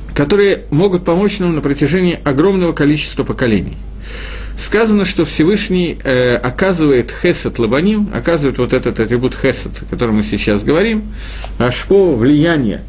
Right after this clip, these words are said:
через атрибут хесед нашим, на детей, от, через, за заслуги отцов, ад алфей дарот, на тысячи поколений, ад алафим.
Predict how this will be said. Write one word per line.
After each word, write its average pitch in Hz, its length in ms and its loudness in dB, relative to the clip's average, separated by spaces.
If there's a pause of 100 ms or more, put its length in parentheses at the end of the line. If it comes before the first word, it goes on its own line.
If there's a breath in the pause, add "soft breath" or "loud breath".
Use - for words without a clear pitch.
через 117 300 0
атрибут 127 380 0
хесед 123 420 -6
нашим, 107 460 -2
на 113 260 0
детей, 196 460 -2 (960 loud breath)
от, - 340 2 (460)
через, 139 540 0
за 160 280 0
заслуги 156 640 0 (220)
отцов, 220 500 0 (680)
ад - 240 0
алфей 151 340 2
дарот, 101 300 -2
на 151 160 0
тысячи 202 500 0
поколений, 110 540 0
ад 190 320 -2
алафим. 151 480 0